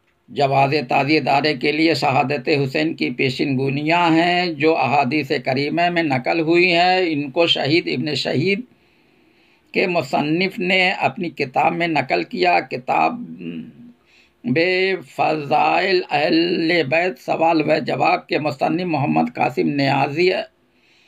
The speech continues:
खानका आलिया नियाज़िया ख्वाजा कुतुब बरेली ने भी ताज़ियेदारी और, और ताज़िये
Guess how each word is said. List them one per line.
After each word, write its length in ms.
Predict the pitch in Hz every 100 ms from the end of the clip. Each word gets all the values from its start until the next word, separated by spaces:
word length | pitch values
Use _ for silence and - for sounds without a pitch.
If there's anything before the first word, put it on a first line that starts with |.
| _ _ _ -
खानका 440 | 143 156 160 165
आलिया 540 | 165 143 147 147 160 175
नियाज़िया 560 | 170 151 139 151 175
ख्वाजा 340 | 165 151 139 147
कुतुब 320 | 147 131 175
बरेली 520 | 135 135 143 156 165
ने 140 | 160 147
भी 260 | 139 170
ताज़ियेदारी 800 | 190 139 139 147 156 143 151 170
और, 160 | 170 160 - - 175 180 175 170 165
और 140 | 147 -
ताज़िये 680 | - 139 147 160 175 170